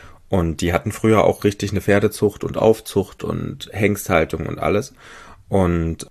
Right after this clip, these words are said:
das steht jetzt schon einige Jahre, wird das quasi nur noch zum Heumachen genutzt. Und dieser Offenstall ist zwar im Winterschlaf, aber an sich ist das super. Und ich hab jetzt zwar auch Weidezaunmaterial bestellt, aber viele Stücken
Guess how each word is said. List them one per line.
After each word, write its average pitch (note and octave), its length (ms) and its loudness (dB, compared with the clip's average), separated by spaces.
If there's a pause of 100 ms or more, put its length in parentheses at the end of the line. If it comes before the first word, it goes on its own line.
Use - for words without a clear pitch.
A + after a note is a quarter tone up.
das D#2 280 -4
steht - 240 -4
jetzt F#2+ 160 -2
schon F#2+ 140 -4
einige E2+ 420 0
Jahre, E2 460 2
wird F#2+ 160 -4
das F#2+ 100 -4
quasi F#2 300 -2
nur F#2 140 -2
noch G2+ 120 -2
zum A2 220 -4
Heumachen F2+ 480 0
genutzt. E2+ 500 -4 (760)
Und G2 160 0
dieser F#2 240 2
Offenstall G2+ 440 2
ist - 140 0
zwar F2+ 160 -2
im D#2 160 -2
Winterschlaf, A#2+ 840 -2
aber E2+ 720 2
an D#2+ 180 -4
sich - 340 -6
ist - 220 -8
das C#2+ 100 -8
super. G2+ 260 0
Und E2 180 -2 (400)
ich - 180 -12
hab G2 160 -4
jetzt G2 220 2
zwar E2+ 340 4
auch E2+ 300 0
Weidezaunmaterial E2+ 1120 2
bestellt, F#2 500 0
aber E2 360 0 (580)
viele G#2 800 4
Stücken F2+ 800 -2